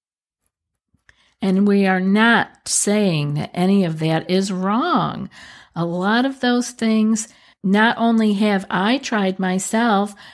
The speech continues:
but yet you've heard me talk about here on the podcast and asked you to do some of those. The reality is they are helpful. They may be good for you,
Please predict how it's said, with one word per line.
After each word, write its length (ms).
but 200
yet 200
you've 220
heard 260
me 140
talk 340
about 300
here 160
on 160
the 80
podcast 760
and 260
asked 360
you 300
to 140
do 220
some 280
of 160
those. 460
The 120
reality 680
is 560
they 320
are 260
helpful. 880
They 380
may 240
be 340
good 260
for 220
you, 540